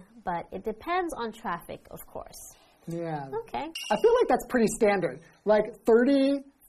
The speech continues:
Speaker 2: forty U S dollars.
Speaker 1: Yeah.
Speaker 2: I feel like everywhere I've flown, like the major airport to, like, the downtown,
Speaker 1: Yeah.
Speaker 2: always costs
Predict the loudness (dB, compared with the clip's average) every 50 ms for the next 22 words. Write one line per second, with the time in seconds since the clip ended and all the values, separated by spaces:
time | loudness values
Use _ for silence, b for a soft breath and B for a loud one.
0 | _ 2 4 4 6 4 4 4 4 2 0 -2 -6 -14 -14 -6 0 4 6 6
1 | 6 6 4 2 2 2 4 4 4 4 4 4 2 0 -2 -6 -8 -8 -4 -4
2 | -2 -2 -2 -2 0 2 2 2 4 4 4 2 2 2 0 0 2 2 2 2
3 | 4 4 4 4 2 2 -2 -4 -2 0 2 2 4 2 2 2 0 -2 -4 b
4 | b b b -2 2 2 2 2 0 -2 0 2 4 4 4 4 4 4 2 0
5 | 0 2 2 4 4 2 2 0 0 0 2 0 0 -2 -6 -10 _ _ _ _
6 | _ _ -6 0 2 4 4 4 4 2 0 0 -2 -8 -6 -2 0 0 0 0
7 | -2 -2 -2 0 2 2 2 2 0 -2 -4 -4 -4 -4 -2 -2 -2 -4 -6 -8
8 | -6 -2 2 4 6 8 8 8 6 4 0 0 4 4 6 4 4